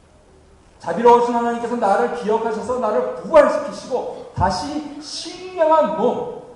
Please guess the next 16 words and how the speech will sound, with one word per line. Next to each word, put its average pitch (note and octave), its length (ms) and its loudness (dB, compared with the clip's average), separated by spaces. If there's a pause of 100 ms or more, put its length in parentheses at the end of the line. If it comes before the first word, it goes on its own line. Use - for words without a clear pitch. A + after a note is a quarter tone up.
예수 B3 380 -2
그리스도의 A3+ 400 -2
부활로 G3+ 340 4
말미암는 F3+ 640 -6
그 F3 120 -10
신령한 C#4+ 720 -4
몸을 G#3+ 320 -2
주실 - 440 -12
때에 - 800 -6
죽음 G#3+ 540 -8
너머의 D#3 500 -6
삶 - 600 -2 (400)
이후의 E3 500 -10
삶을 C#3 640 -10
나는 A#2+ 320 -14
살아가겠다 F#2+ 920 -18